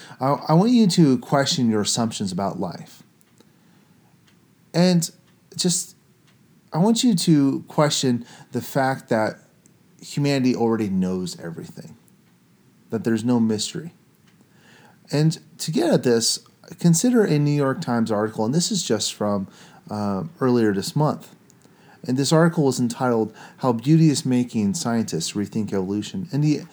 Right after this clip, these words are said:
and the article i-, explains how these birds, these flame bower birds, defy natural selection. And so the article just gets at the point that we don't know everything. Th-, that even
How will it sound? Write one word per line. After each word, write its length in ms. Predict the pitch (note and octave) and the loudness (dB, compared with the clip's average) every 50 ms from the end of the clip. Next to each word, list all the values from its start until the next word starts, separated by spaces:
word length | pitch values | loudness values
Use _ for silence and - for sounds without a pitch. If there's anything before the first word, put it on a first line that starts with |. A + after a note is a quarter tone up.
| - - - - | -20 -20 -12 -6
and 100 | - D3 | -2 0
the 100 | D3 D#3 | 0 2
article 500 | D#3 D#3 F3+ G#3+ A#3+ A#3 - F3+ C3+ B2 | 2 2 2 2 2 2 2 2 2 2
i-, 220 | B2 A#2+ C3 B2+ - - | 0 0 -2 -2 -2 -4
explains 680 | C3+ B2 - - - - D#3 F3 G3 F#3+ D#3+ B2 - - | -6 -6 -6 -8 -4 -2 0 2 4 4 2 2 0 0
how 300 | C3+ B2+ B2 B2 A2+ - - - - - _ | 0 2 2 0 -2 -4 -12 -20 -20 -20 _
these 360 | - - A2+ C3 C3+ B2+ A#2 | -16 -10 -4 -2 0 0 0
birds, 520 | G#2+ - - E3 F#3+ F3 B2 G#2+ G2+ F#2 - | 0 2 4 4 6 6 4 2 0 -2 -2
these 180 | A#2 A2 G#2+ | -4 -4 -4
flame 460 | - - D3+ D#3 E3 D#3+ C#3+ A#2+ F#2+ - - | -4 -2 0 2 4 4 4 2 -2 -4 -2
bower 360 | B2 B2 C#3 D3+ E3 D#3+ C3 | 0 2 2 4 4 4 2
birds, 440 | G#2 F2 G2+ F#2 E2+ F2 F#2 - - | 2 0 -2 -2 0 -2 -4 -6 -4
defy 580 | - B2 A2+ A2 - - C3 C#3 C#3 C3+ A#2+ | -4 -4 -6 -4 -4 -4 -4 -2 -2 -2 -2
natural 540 | G#2 - G2+ A2 G#2 G2+ - - G#2 G2 G2 | -2 -2 -4 -6 -6 -6 -6 -6 -6 -6 -6
selection. 720 | - - - A2+ A2+ B2 C3+ - - - - E2 - - - _ - - - - - | -6 -8 -6 -6 -4 -4 -6 -6 -10 -14 -16 -16 -18 -20 -20 _ -20 -20 -20 -20 -12
And 100 | - C3+ | -8 -6
so 120 | C3 - E3 | -2 0 2
the 140 | D3 D#3 D#3+ | 4 4 4
article 320 | E3 F#3+ A3 A3 - E3+ | 4 2 2 0 0 0
just 320 | C3 C#3 B2 - - - | 0 0 -2 -4 -6 -4
gets 260 | - D3+ D#3 D#3+ - E3 | 0 0 0 0 0 -2
at 100 | C3+ - | -4 -4
the 80 | - | -8
point 300 | - - - F3 D#3+ B2 | -6 -2 0 0 0 0
that 280 | - A#2+ A#2+ A2+ - - - - - - - _ | 0 -2 -4 -4 -6 -10 -18 -20 -20 -20 -16 _
we 120 | - C#3+ D3+ | -8 -4 -4
don't 280 | G3+ G3+ A3+ B3 - - _ - | -2 -4 -4 -6 -8 -14 _ -8
know 520 | - C#3+ C#3 D#3 F#3+ G#3+ F3+ A2+ F2 - - | -4 0 2 2 2 2 0 -2 -2 -4 -8
everything. 720 | - G2+ G2+ F#2+ - F#2 G2 F#2+ F2+ F2 F2+ E2+ E2 G2 - _ _ _ _ _ _ _ _ _ _ - - | -8 -8 -8 -6 -6 -8 -8 -8 -8 -8 -8 -8 -8 -10 -14 _ _ _ _ _ _ _ _ _ _ -12 -8
Th-, 240 | C#3 C3 A2+ G2+ C3 | -6 -4 -4 -2 0
that 220 | C#3+ D#3 D3+ C3 - | 0 0 0 0 0
even 440 | D3 E3+ F3 E3 F3 E3+ D#3+ D#3 | 2 2 4 4 4 4 2 2